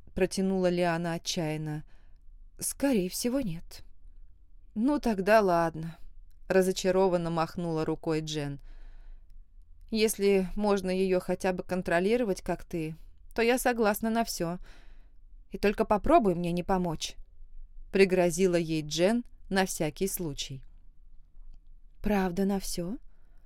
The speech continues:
удивилась Лиана, которая думала, что привлечь нового защитника будет намного сложнее. «На все», подтвердила Джен.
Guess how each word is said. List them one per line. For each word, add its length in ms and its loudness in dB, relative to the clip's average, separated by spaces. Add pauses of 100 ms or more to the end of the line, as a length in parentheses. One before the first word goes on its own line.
(220)
удивилась 560 0
Лиана, 500 -2 (540)
которая 480 2
думала, 440 4
что 300 2
привлечь 720 4
нового 480 2
защитника 800 0
будет 540 -2
намного 560 0
сложнее. 720 -4 (960)
«На 160 8
все», 380 0 (840)
подтвердила 760 -2
Джен. 420 -8